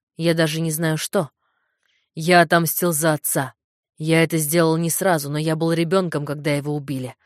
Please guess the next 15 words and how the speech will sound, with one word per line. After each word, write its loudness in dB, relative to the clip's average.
Сын 2
должен 2
вырасти 0
и 2
возмужать. -4
Тогда 2
он 2
сможет -2
отомстить -6
за -2
отца». -6
«Кого -6
же -6
ты -10
убил?» -8